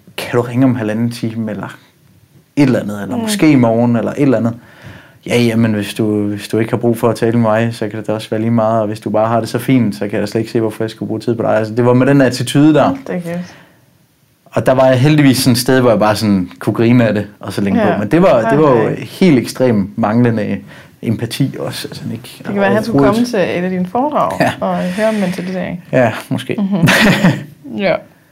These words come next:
Speaker 2: Ja, vi er nødt
Speaker 1: Så
Speaker 2: til at slutte af.
Speaker 1: Yes.
Speaker 2: Desværre, jeg har en klient ventende derude, kan jeg se.
Speaker 1: Yes.
Speaker 2: Men, øh, skal vi lige gøre lidt reklame for
Speaker 1: Ja.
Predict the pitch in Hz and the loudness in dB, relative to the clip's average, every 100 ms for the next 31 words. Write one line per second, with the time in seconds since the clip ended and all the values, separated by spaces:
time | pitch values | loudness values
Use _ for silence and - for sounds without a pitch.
0 | _ 180 190 214 202 202 208 185 170 180 | _ -6 -2 0 0 -2 -4 -4 -2 -4
1 | 196 - - 202 190 - - 196 190 180 | -6 -14 -8 -6 -6 -10 -8 -8 -4 -4
2 | 196 196 196 185 190 185 190 196 202 190 | -4 -6 -8 -8 -6 -6 -6 -6 -8 -8
3 | 196 202 202 - 107 - - - _ - | -10 -10 -12 -10 -8 -10 -16 -20 _ -20
4 | - - - - - 208 208 196 185 185 | -20 -20 -20 -20 -8 -2 0 2 2 2
5 | 185 - 214 233 233 226 226 214 220 220 | -2 -8 -4 -4 0 -2 -2 -6 -6 -6
6 | 233 214 202 196 202 - _ _ 135 151 | -6 -4 -4 -4 -6 -14 _ _ 0 0